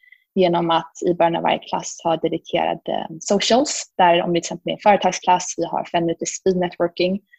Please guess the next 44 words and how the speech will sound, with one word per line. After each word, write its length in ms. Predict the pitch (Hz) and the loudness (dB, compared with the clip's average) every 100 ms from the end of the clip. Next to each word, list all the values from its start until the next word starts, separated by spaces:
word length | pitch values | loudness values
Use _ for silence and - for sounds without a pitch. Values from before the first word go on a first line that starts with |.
| _ _ 170 | _ _ 0
ehm, 280 | 170 165 175 208 - | 0 0 -6 -6 -2
eller 180 | 170 165 | 0 2
om 80 | |
det 40 | 165 | 0
är 60 | |
en 20 | 160 | 0
privat 360 | 165 147 - - | 0 0 -2 -4
mindre 240 | 185 165 185 | -4 -2 -4
klass, 240 | - - | -6 -8
att 40 | |
man 120 | 185 - | -8 -4
bara 220 | 170 175 | -2 0
har 120 | 185 | -2
fem 200 | - 175 | -2 -4
minuter 300 | 175 175 - | -4 -6 -6
att 140 | 185 - - | -6 -8 -10
catch 220 | 175 - | -6 -6
up 120 | - | -6
med 120 | 180 | -6
sina 140 | 185 180 | -6 -8
kompisar 400 | 190 - - 180 | -10 -8 -4 -4
innan 240 | 180 175 | -4 -4
själva 200 | - - | -6 -6
klassen 400 | - - - - - | -6 -8 -8 -14 -14
faktiskt 280 | - 185 | -14 -6
drar 100 | 175 | -4
igång. 280 | 190 190 208 - _ _ _ _ _ _ _ _ _ - | -2 -2 -4 -6 _ _ _ _ _ _ _ _ _ -4
Ehm, 440 | 208 190 190 185 185 | -2 0 0 -2 -2
så 180 | - 208 | 0 4
vi 140 | 226 | 6
är 200 | 214 208 | 6 6
i 80 | 202 | 4
publikbeta 720 | - 208 262 262 - 247 - | 2 2 4 4 2 2 2
just 220 | 196 - | 2 0
nu. 180 | 294 302 | 0 0
Vi 80 | 233 | 0
finns 260 | - 202 - | -4 -6 -2
på 80 | |
App 160 | - - | -2 -2
Store 120 | - | -12
och 60 | 190 | -12
Google 200 | 214 190 | -10 -10
Play. 540 | - 254 240 226 220 220 | -2 2 4 4 2 0
Ehm, 360 | 196 180 175 | 2 2 0